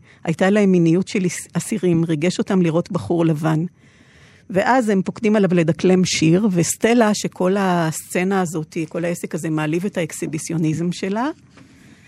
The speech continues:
אז עכשיו אני מתחילה להקריא. שלפה מחט גדולה מסיכת שיער שהוציאה מתיק הנצנצים שלה ונקבה בה את זרועה. ללא כל סימן של כאב, דחפה את המחט באיטיות עד שזו יצאה מהצד השני.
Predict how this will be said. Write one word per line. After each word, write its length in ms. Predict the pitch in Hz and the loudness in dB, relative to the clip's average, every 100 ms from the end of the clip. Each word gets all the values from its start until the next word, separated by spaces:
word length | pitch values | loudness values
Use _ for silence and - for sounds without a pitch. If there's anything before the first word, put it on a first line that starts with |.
| _ - - | _ -20 -14
אז 120 | 175 | -14
עכשיו 260 | - - 160 | -10 -6 -4
אני 120 | 160 | -2
מתחילה 400 | 156 - 170 160 | -4 -4 -4 -2
להקריא. 440 | 151 147 165 156 262 _ _ _ _ _ _ _ _ _ - | -2 -4 -6 -4 -6 _ _ _ _ _ _ _ _ _ -18
שלפה 400 | - 185 170 202 | -4 -2 2 2
מחט 360 | 208 226 285 - | 2 2 -2 -4
גדולה 360 | 170 175 170 | -2 0 2
מסיכת 500 | 185 190 - - 180 | 0 -2 -6 -8 -8
שיער 360 | - - - 180 | -8 -6 -2 -2
שהוציאה 440 | 175 180 156 190 175 | -2 -6 -4 -2 0
מתיק 360 | 175 - - | -2 -4 -4
הנצנצים 680 | 175 160 - 185 170 165 156 | -2 -2 -4 -6 -6 -4 -4
שלה 300 | - 160 175 | -4 -2 -2
ונקבה 460 | 180 160 - 165 165 | 0 -2 -2 -4 -2
בה 160 | 170 | 0
את 100 | 175 | -2
זרועה. 360 | - 156 - 151 - _ _ _ _ - - _ | -2 -4 -2 -4 -6 _ _ _ _ -20 -20 _
ללא 280 | - 185 240 | 0 4 4
כל 180 | - 240 | 2 0
סימן 360 | - 220 196 196 | 0 0 2 2
של 140 | 202 175 | -2 -2
כאב, 380 | 170 160 170 - | -2 -2 -2 -4
דחפה 440 | 165 - - 202 220 | -10 -8 -6 -4 -2
את 100 | - | -2
המחט 380 | 170 180 202 | -2 -2 -6
באיטיות 560 | 180 160 - 151 165 196 | -4 -4 -2 -2 -2 -4
עד 160 | 180 170 | -6 -4
שזו 260 | 185 156 | -4 -2
יצאה 340 | 185 196 - 170 | -2 -2 -4 -2
מהצד 400 | 180 - 220 170 | -2 -2 -6 -6
השני. 420 | - 165 156 | -4 -2 -2